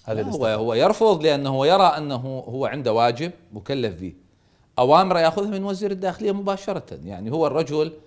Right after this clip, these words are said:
Speaker 2: هذه معروفة، يعني إحنا لا نقعد نلف وندور ونضحك على نفسنا. الأوامر تأتي من جهة عليا. أنا ما أتكلم مع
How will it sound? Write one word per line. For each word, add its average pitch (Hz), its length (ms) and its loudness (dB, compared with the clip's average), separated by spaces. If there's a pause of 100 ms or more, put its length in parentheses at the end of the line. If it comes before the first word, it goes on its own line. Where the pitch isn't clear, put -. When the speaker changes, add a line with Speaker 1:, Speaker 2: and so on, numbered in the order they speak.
(380)
Speaker 2:
هذه 233 300 -8
معروفة، 175 480 -2
يعني 120 340 0
إحنا 175 380 -2 (300)
لا 170 180 6
نقعد 170 320 -4
نلف 156 340 -4
وندور 160 580 0
ونضحك 156 500 -6
على 208 140 -4
نفسنا. 196 680 -4 (520)
الأوامر 131 640 -4
تأتي - 380 -8
من 127 120 -6
جهة 175 260 -4
عليا. 147 460 0
أنا 139 100 -2
ما 240 200 0
أتكلم 208 480 6
مع 147 320 4